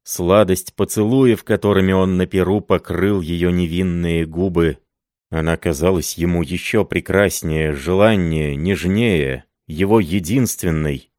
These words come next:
избранной среди всех смертных и богов. Когда он подумал, что всё ставшее его душой и жизнью теперь во власти Цезаря,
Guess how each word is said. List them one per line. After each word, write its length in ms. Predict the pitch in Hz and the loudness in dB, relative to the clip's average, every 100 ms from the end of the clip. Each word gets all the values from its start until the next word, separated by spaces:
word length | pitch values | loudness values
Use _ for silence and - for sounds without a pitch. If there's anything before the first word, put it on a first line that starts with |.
| - | -6
избранной 720 | 127 135 95 107 107 101 95 | -2 -2 0 2 4 4 2
среди 440 | - 95 98 113 | 0 -4 -2 -2
всех 500 | 110 - - 135 151 | -4 -4 0 0 0
смертных 920 | - - 98 127 139 - 120 120 - - _ | -2 -2 0 2 0 -2 -2 -2 -2 -12 _
и 120 | - 90 | -6 -2
богов. 640 | 82 73 78 65 - _ _ _ _ - | 0 0 -2 -4 -10 _ _ _ _ -8
Когда 460 | 82 71 90 123 | -6 -2 2 4
он 200 | 120 123 | 2 0
подумал, 580 | - 104 92 127 127 92 | -2 -2 0 0 2 0
что 220 | - 101 | 0 -2
всё 280 | 87 - 117 | -2 0 0
ставшее 680 | - - 107 - - 98 92 | 0 0 0 -2 0 2 2
его 280 | 78 82 95 | 0 -2 0
душой 460 | 92 - 98 110 | -2 -2 2 2
и 120 | 101 92 | 2 -2
жизнью 600 | 73 113 104 87 78 78 | -2 -4 -2 -2 0 -2
теперь 400 | - 87 95 92 | -4 0 0 2
во 120 | 85 | 2
власти 460 | 80 87 92 - 87 | 2 2 2 0 -4
Цезаря, 640 | - 110 120 90 78 64 | 0 2 4 2 2 -2